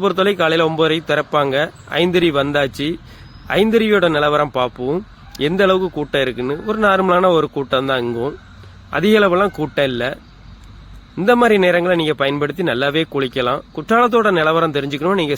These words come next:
சப்ஸ்கிரைப் பண்ணி பெல் பட்டனையும் அமைக்க ஆளுங்கிறது நீங்க கொடுத்து வச்சிட்டீங்கன்னா, உங்களுக்கு உடனேக்கு உடனே நோட்டிஃபிகேஷன் வந்துரும். So, உங்களுக்கு பேர் உதவியா இருக்கும். எந்த அருவியில தண்ணி விழுது, எந்த அருவியில் தண்ணி விழல, எதுல திடீர்னு தடை போட்டிருக்காங்க அப்படின்னு.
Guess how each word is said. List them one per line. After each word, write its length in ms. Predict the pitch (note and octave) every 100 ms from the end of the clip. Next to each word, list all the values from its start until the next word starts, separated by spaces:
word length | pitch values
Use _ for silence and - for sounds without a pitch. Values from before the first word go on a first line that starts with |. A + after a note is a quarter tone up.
| C#3
சப்ஸ்கிரைப் 380 | - G#3+ F#3+ E3
பண்ணி 200 | E3 A3 - - - - - - - C#3
பெல் 240 | F#3+ B3+
பட்டனையும் 380 | A#3 F#3 F#3 G3+
அமைக்க 220 | E3 E3+ E3+ E3+
ஆளுங்கிறது 420 | G#3 G3 E3+ F#3+
நீங்க 160 | F3+ D3
கொடுத்து 220 | D3+ D#3+ E3+
வச்சிட்டீங்கன்னா, 360 | - D3 G3+
உங்களுக்கு 220 | G3 D3+ C#3+
உடனேக்கு 300 | C#3 G3 G3+
உடனே 120 | F3 F#3+
நோட்டிஃபிகேஷன் 560 | D3 C#3 C#3+ C#3+ C3+ B2+
வந்துரும். 260 | B2 D3+
So, 140 | F3+ F3+ E3
உங்களுக்கு 280 | F#3+ A#3+ A3+
பேர் 220 | F3 E3+
உதவியா 420 | D#3+ D#3+ D#3+ D#3+
இருக்கும். 320 | C#3 B2+ E3 E3+
எந்த 200 | C#3+ F#3 F3+
அருவியில 240 | F3 F3+
தண்ணி 280 | D#3 C#3+ E3+
விழுது, 200 | D#3 D#3+
எந்த 180 | D#3 D3
அருவியில் 240 | C#3+ D3+ -
தண்ணி 200 | C3 D3
விழல, 280 | C3 C3+ C#3 C#3 - - - - - -
எதுல 280 | E3+ A3+ G#3+
திடீர்னு 380 | F3+ E3+ F#3 E3+
தடை 240 | D3 E3+
போட்டிருக்காங்க 540 | E3+ D3+ D#3 C#3 C#3+ C#3
அப்படின்னு. 260 | B2+ C3+